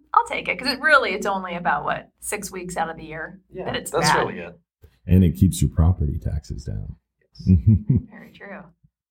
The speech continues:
Speaker 1: Although you just can't get into restaurants <laughs>
Speaker 3: Mm-hmm.
Speaker 1: at that point.
Speaker 2: Just eat at home for six weeks.
Speaker 3: Mm-hmm.
Speaker 1: <laughs> Right.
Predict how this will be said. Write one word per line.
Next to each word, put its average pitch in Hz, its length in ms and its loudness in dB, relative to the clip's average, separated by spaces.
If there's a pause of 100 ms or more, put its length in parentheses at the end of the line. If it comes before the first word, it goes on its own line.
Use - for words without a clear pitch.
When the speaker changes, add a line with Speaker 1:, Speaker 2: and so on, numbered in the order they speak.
(120)
Speaker 1:
Although 185 180 -18
you 185 140 -18
just 196 160 -16
can't 185 140 -4
get 185 80 -18
into 175 160 -16
restaurants - 680 -12
<laughs> - 60 -16
Speaker 3:
Mm-hmm. 98 540 6
Speaker 1:
at - 140 -4
that 240 540 0
point. 220 180 -14
Speaker 2:
Just 247 100 -14
eat 151 280 -16
at 147 100 -10
home 151 280 -12
for - 120 -16
six - 360 -18
weeks. - 220 -12
Speaker 3:
Mm-hmm. 120 320 6
Speaker 1:
<laughs> - 460 4
Right. - 20 -20